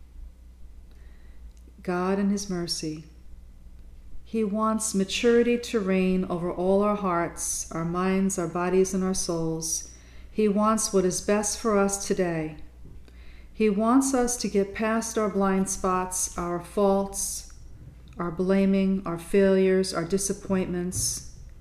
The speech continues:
He wants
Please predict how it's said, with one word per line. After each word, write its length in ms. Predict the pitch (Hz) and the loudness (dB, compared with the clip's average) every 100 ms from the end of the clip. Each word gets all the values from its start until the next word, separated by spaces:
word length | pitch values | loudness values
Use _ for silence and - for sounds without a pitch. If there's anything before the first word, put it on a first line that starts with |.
| - - - - - - - - - - - - - - - - - - - - - - - - - - - - | -18 -18 -18 -16 -16 -18 -20 -20 -18 -18 -18 -18 -18 -18 -18 -20 -20 -20 -20 -20 -18 -18 -18 -18 -20 -20 -10 0
He 140 | 226 | 4
wants 840 | 214 220 220 226 208 - - - | 4 4 2 0 0 -2 -4 -8